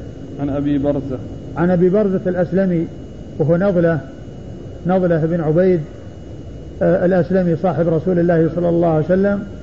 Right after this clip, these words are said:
Speaker 2: وحديثه أخرجه أصحاب الكتب الستة، وهذا من الأسانيد الرباعية التي بين النسائي، بين أبي داود وبين رسول الله صلى الله عليه وسلم فيها أربعة أشخاص، وهم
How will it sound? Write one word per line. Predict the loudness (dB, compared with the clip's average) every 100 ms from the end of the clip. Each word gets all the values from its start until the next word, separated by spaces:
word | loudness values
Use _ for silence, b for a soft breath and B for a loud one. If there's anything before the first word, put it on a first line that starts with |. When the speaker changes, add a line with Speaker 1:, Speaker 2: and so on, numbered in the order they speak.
| -14 -14 -14 -14 -14 -2
Speaker 2:
وحديثه | 0 2 2 4 4 4 2
أخرجه | 2 2 4 4 2
أصحاب | 2 0
الكتب | 0 0 -2
الستة، | 2 2 2 0 -2 -14 -18 -18 -18 -16 -12 0
وهذا | 2 4 4 4 2 0 -2 -6 -6
من | -4 -4 0
الأسانيد | 0 2 0 2 2
الرباعية | 4 4 4 4 4 4 2 -2 -10 -16 -16 -14 -14 -14 -8 0
التي | 2 4 4 4 4 0 -6 -16 -16 -14 -2 2
بين | 2
النسائي، | 0 -2 0 0 2 2 0 -2 -8 0
بين | 2 4
أبي | 4 4
داود | 4 4 4 4 2 0
وبين | 0 2 2 2
رسول | 0 0 0
الله | 2 2 4 2 2
صلى | 0
الله | 2
عليه | 0
وسلم | 0 2
فيها | 4 4 2
أربعة | 0 2 0
أشخاص، | 0 0 -2 -2 -10 -14 -14 -14 -14 -12 -12 -2
وهم | 2 4 2 0 -2